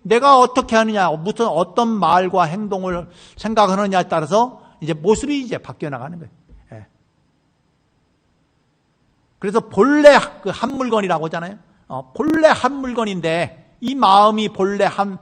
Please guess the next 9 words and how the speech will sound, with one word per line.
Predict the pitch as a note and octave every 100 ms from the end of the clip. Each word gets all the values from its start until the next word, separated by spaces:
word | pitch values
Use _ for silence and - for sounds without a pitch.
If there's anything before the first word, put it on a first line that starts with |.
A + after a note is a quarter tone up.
| -
하나의 | - C#4+ C4+ B3+ G3
그, | F3+ E3 C#3 - -
어, | D3+ F#3 - _ _
어, | B2 A#2 A#2 - _ -
어, | C3
성품을 | A3 G3+ G3+ G3
갖고 | D#3+ C#3 F3
있는데, | D3+ D#3 C#3+ C#3 D3+ D#3 - - _ _ _
그런데, | - D4 C4+ B3+ B3+ A3+ -